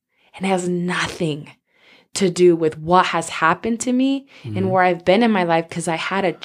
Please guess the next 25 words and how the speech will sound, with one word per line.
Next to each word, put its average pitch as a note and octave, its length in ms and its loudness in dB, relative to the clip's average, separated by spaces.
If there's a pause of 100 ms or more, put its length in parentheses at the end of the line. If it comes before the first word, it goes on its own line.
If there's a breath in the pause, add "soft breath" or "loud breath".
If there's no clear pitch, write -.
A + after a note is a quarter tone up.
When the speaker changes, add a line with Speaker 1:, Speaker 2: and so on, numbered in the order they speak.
(120)
Speaker 1:
choice - 520 -2 (400 loud breath)
at - 200 -8
choosing F#3+ 680 -2 (460)
what G3 360 0
that G3+ 180 2
was F3+ 120 -4
gonna F3 220 -2
mean D#3+ 220 -2
for A3 140 -2
me A3+ 180 2
and F#3 120 -2
what E3+ 160 -6
God E3 280 4
had - 380 -6
for D#3+ 240 -8
me. G2 340 -10 (1080)
Speaker 2:
That B2+ 120 4
makes B2 180 2
perfect A2 340 -4
sense. A2 360 -4
That, A2 200 -6
that's B2 160 0
such C#3 120 -2
a A2+ 140 0 (160)
powerful, A#2 680 2